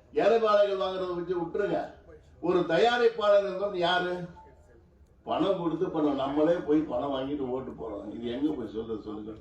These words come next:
இப்ப சமீபத்துல இப்ப பாத்துருக்கீங்க, எவ்வளவு ஒரு கல்யாணங்கிறது, நீங்க ம-, திருமணத்துங்கிறது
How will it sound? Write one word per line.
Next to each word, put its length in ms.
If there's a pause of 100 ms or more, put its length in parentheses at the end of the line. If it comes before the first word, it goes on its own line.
(340)
இப்ப 160
சமீபத்துல 840
இப்ப 60
பாத்துருக்கீங்க, 800
எவ்வளவு 600 (360)
ஒரு 420
கல்யாணங்கிறது, 840
நீங்க 340
ம-, 520
திருமணத்துங்கிறது 1200